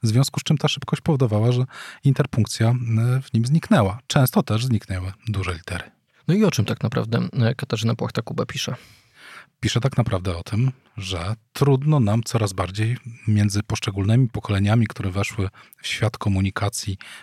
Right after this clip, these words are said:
Speaker 1: międzyludzkiej, em, zbudować pewną jedność symboli i jedność odczytywania emocji na podstawie słów. Często jesteśmy,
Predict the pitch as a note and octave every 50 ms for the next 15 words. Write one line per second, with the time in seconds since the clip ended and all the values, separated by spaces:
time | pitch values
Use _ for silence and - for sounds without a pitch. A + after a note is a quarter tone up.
0 | - _ A2+ G#2+ G2+ F#2+ G#2 F#2 F#2 F2+ - - - A2+ A#2+ B2+ - - - -
1 | - - _ - G#2 G#2 G#2 G#2 A2 A2 G#2+ A2 A2+ A#2 B2 B2 B2+ B2+ B2 A#2
2 | G#2+ - - C3 A2+ B2 B2 A2+ - - - A#2 G#2 A2+ A#2+ C3+ C3 C3 - -
3 | B2 A#2 A#2+ A#2+ A2+ A2 A2+ G#2 - - - - A2+ G#2 G2 G2 F#2+ G2+ C3 D3
4 | C3 A2+ A2+ G#2+ G#2 B2 C3+ - - D3 C#3 - - C#3 - A2+ G2+ G2+ G2+ A2
5 | B2 - - B2 A#2+ G#2+ G2 - - - D#3 C3 A2 - C3+ - - - G2+ F2+
6 | F#2 G#2+ A#2 - _ _ - - - _ _ - - - - - - - - -
7 | _ _ _ _ _ _ _ _ - - - D3+ A2+ G2+ - - - A2+ C3+ C#3+
8 | - A#2+ A2+ - - G2+ F#2 - - C3 C#3+